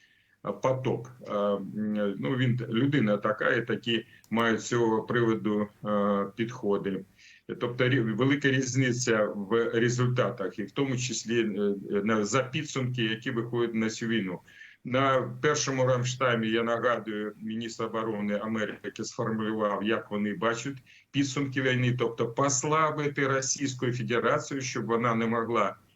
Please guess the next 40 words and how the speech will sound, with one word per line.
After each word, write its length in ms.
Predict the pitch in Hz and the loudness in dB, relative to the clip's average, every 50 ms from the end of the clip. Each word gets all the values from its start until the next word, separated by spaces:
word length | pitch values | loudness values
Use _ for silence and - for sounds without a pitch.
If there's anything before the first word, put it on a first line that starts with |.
| _ _ _ _ _ _ - | _ _ _ _ _ _ -4
е, 340 | 107 107 107 104 104 104 101 | -2 0 0 2 2 2 2
взагалі, 760 | - 95 95 - 120 123 127 87 85 92 95 98 98 - - | 0 0 0 0 2 2 2 0 0 -2 -2 -2 -2 -4 -4
ну, 140 | - 120 117 | -4 -4 -4
це 200 | - - 127 113 | -2 0 2 2
ілюзія, 560 | 110 107 110 123 135 139 135 165 160 151 - - | 2 2 2 0 0 0 2 2 0 0 0 0
але 220 | 123 123 127 123 117 | 0 2 2 2 2
деякий 400 | 120 135 139 135 127 127 123 113 | 2 2 2 2 2 0 -2 -2
час 320 | - - 160 165 165 - | 0 0 0 0 0 0
вести 480 | 127 135 127 131 127 123 113 110 113 - - _ _ | 0 0 0 0 0 0 2 0 0 -2 -6 _ _
таку 240 | - 131 127 127 135 | -2 -2 0 0 2
війну, 520 | 123 120 113 107 117 123 117 117 120 117 110 | 2 2 2 2 2 2 2 2 2 2 2
як 280 | 107 110 110 - - | 2 2 0 -2 -2
в 40 | 113 | -2
Україні. 800 | 113 104 - 113 117 113 113 110 101 95 95 95 92 95 92 95 - _ _ _ _ _ _ _ _ _ _ - | -2 0 0 2 2 2 2 2 0 -2 -2 -2 -2 -4 -4 -6 -10 _ _ _ _ _ _ _ _ _ _ -2
Е, 560 | 104 104 107 104 104 101 101 104 101 98 104 | 0 2 2 2 4 4 4 4 4 4 2
ну, 140 | 104 113 127 | 2 2 4
ми 200 | 139 151 160 165 | 4 4 4 4
послабили 760 | 165 165 160 160 - - 135 127 117 113 104 117 113 113 117 | 2 2 0 0 2 2 2 2 2 2 2 2 2 2 2
Америку 600 | 117 117 120 127 127 127 127 127 127 123 127 123 120 113 - | 2 0 0 0 0 0 0 -2 -4 -4 -4 -6 -6 -6 -6
не 180 | 120 117 120 117 | -6 -4 -2 -2
настільки, 800 | 113 117 113 - - 143 143 143 143 - 160 156 151 156 - - - | -2 -2 -2 -2 -2 -2 -2 -2 -2 -2 -4 -4 -2 -2 -4 -4 -2
але 220 | 107 107 113 113 | -2 0 0 0
ж 140 | 113 - - | -2 -2 -2
послабили, 800 | - 117 117 - - 113 104 98 92 90 110 120 131 143 143 135 - | -2 -2 0 0 0 2 2 2 2 2 0 0 2 0 -2 -2 0
і 100 | 139 139 | 2 2
все. 440 | 139 - - - 160 151 - - - - - - - - | 2 2 0 0 2 2 0 -2 -4 -8 -16 -20 -10 -4
В-, 440 | 107 107 104 107 101 107 113 113 110 | -2 0 0 0 2 2 2 4 4
американці, 640 | 110 113 117 123 127 127 143 139 139 127 - - 120 | 4 4 4 2 2 4 2 2 2 0 0 0 0
ми 140 | 117 127 123 | 0 0 0
тоді, 340 | 127 131 127 123 127 127 | 2 0 0 2 2 0
пам'ятаємо, 760 | 127 123 123 113 113 117 113 117 123 117 113 110 110 107 107 | 2 2 2 2 2 2 2 2 2 2 2 2 2 0 0
два 240 | 101 110 107 123 120 | 0 0 2 2 2
роки 280 | 117 123 117 123 120 117 | 2 0 -2 -4 -4 -4
взагалі 420 | 113 110 120 127 123 127 131 127 | -4 -2 0 2 2 2 0 0
не, 160 | 113 110 110 | -2 -2 -2
не 120 | 104 104 110 | -2 -2 -2
м-, 180 | 110 110 113 110 | -2 -2 -4 -4
не 140 | 107 110 117 | -4 -2 -2
могли, 340 | 117 117 120 123 123 117 110 | -2 -2 -2 0 0 0 0
е, 480 | 104 101 101 - 98 101 98 98 98 | 0 -2 -2 -4 -4 -2 -2 -2 -4